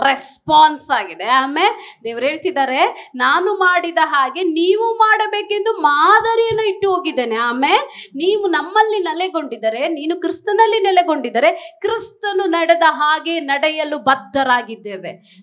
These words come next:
ಆಮೆನ್. ಹಾಗಾದ್ರೆ ದೇವರು ಕತ್ತಲಿದ್ದಾಗ ಅದನ್ನ ನೋಡಿ "ಬೆಳಕುಂಟಾಗಲಿ" ಅಂತ ಹೇಳಿದಾಗ, ಎರಡನೇದಾಗಿ ಕ್ರಮವಿಲ್ಲದನ್ನ, ಶೂನ್ಯವಾಗಿದ್ದನ್ನ, ಯಾವುದಕ್ಕೂ ಉಪಯೋಗವಿಲ್ಲದಿರುವುದನ್ನ,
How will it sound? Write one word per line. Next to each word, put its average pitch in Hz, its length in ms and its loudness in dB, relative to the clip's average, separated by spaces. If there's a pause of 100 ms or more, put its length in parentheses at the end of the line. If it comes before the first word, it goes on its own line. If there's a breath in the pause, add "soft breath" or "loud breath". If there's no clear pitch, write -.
(120)
ಆಮೆನ್. 269 360 -2
ಹಾಗಾದ್ರೆ 247 1040 0 (120)
ದೇವರು 339 480 -2
ಕತ್ತಲಿದ್ದಾಗ 262 840 0 (560 loud breath)
ಅದನ್ನ 359 360 0
ನೋಡಿ 320 280 -2
"ಬೆಳಕುಂಟಾಗಲಿ" 370 1080 0
ಅಂತ 339 160 -6
ಹೇಳಿದಾಗ, 196 580 -6 (420 loud breath)
ಎರಡನೇದಾಗಿ 359 680 -2
ಕ್ರಮವಿಲ್ಲದನ್ನ, 339 960 -2
ಶೂನ್ಯವಾಗಿದ್ದನ್ನ, 359 1200 -2
ಯಾವುದಕ್ಕೂ 359 680 2
ಉಪಯೋಗವಿಲ್ಲದಿರುವುದನ್ನ, 381 1500 0